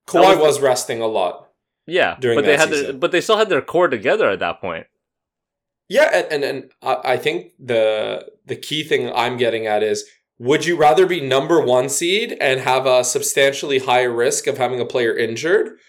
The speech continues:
Speaker 2: or would you rather be the number f-, like, a player like Kawhi, a starter, top five player in the N B A when healthy? Or would you rather be the four seed and have him at full health,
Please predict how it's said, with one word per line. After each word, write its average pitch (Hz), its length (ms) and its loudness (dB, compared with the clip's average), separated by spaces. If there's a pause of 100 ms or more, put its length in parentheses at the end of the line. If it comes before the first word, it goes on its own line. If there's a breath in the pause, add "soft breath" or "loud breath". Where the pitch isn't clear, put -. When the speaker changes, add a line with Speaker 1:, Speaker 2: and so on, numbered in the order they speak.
(140 soft breath)
Speaker 2:
or 139 180 4
would 143 160 4
you 143 100 -4
rather 143 220 2
be 147 140 -2
the 139 100 0
number 139 300 0
f-, - 200 -6
like, 107 300 -8
a 127 80 -6
player 123 300 0
like 117 260 0
Kawhi, 104 600 -2 (520 soft breath)
a 113 100 -4
starter, 117 960 2 (340)
top 120 320 0
five 117 300 0
player 113 220 -2
in 110 80 -4
the 110 120 0
N 110 100 -2
B 110 160 0
A 107 80 2
when 107 160 -2
healthy? 107 680 -4 (760 soft breath)
Or 165 200 4
would 156 160 0
you 147 100 0
rather 151 200 2
be 151 180 -2
the 131 120 0
four 247 340 2
seed 165 440 -2 (840)
and 139 540 0 (640)
have 139 360 2
him 143 560 -2 (240)
at 135 220 2
full 135 240 2
health, 110 480 -6